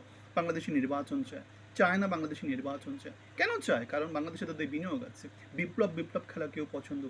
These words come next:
করবে না, কারণ সবাই স্থিতিশীলতা চায়। তুমি মারামারি কাটাকাটি করছো, আমার কি? আমার জিনিস যে নষ্ট হচ্ছে। So, আমেরিকার বাংলাদেশে কোটি কোটি কোটি কোটি ডলারের বিনিয়োগ আছে, চায়নার বি-,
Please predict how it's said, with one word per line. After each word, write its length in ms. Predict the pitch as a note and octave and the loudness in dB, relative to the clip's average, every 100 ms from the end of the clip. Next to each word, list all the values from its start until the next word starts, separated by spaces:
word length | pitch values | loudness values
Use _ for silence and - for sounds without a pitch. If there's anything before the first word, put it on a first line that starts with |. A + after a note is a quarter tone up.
| - | -10
করবে 180 | B2 - | -14 -14
না, 100 | - - - - | -14 -16 -18 0
কারণ 140 | C#4+ | 4
সবাই 200 | A#3+ C#4 | 8 8
স্থিতিশীলতা 540 | A#3 B3+ A3+ A3 G3+ D#3+ | 8 8 6 6 4 4
চায়। 160 | C#3 C3+ - - | 2 0 -4 2
তুমি 220 | - C4+ C#4 | 8 12 12
মারামারি 420 | A3 A#3+ A#3+ A#3+ | 12 10 10 8
কাটাকাটি 380 | G#3 A3 A3 G#3+ | 6 6 4 4
করছো, 280 | G#3+ - - | 2 0 -6
আমার 260 | D#3+ A#3 C#4+ | 4 8 8
কি? 240 | - B3+ - - - - - - - - - | 6 -6 -8 -14 -20 -20 -20 -20 -20 -16 -2
আমার 260 | E3+ B3 | 4 6
জিনিস 200 | G#3 G3+ | 6 6
যে 80 | F#3+ | 4
নষ্ট 320 | F#3+ E3 - | 2 0 -6
হচ্ছে। 400 | E3+ E3 - - - - - - - - - - - - - | -8 -8 -14 -16 -16 -18 -20 -20 -20 -20 -20 -20 -20 -14 6
So, 120 | A3 | 10
আমেরিকার 420 | G#3 B3 B3 B3 | 12 10 10 8
বাংলাদেশে 380 | F#3+ E3+ F3 F3 - - | 6 2 0 -4 0 4
কোটি 220 | A#3+ A#3+ | 8 6
কোটি 240 | A3+ G3+ | 4 0
কোটি 300 | G3 G#3+ G3 | 0 0 0
কোটি 220 | G3 G3+ - - - | 0 -4 -6 -14 -2
ডলারের 360 | D#3 D#3 D#3+ D3+ | 2 4 4 2
বিনিয়োগ 340 | C#3+ C#3 B2+ | 4 4 2
আছে, 260 | C3 - D3+ - - - | -4 -10 -14 -14 -2 6
চায়নার 380 | G#3 G#3+ G3+ | 8 8 4
বি-, 120 | D#3+ | 2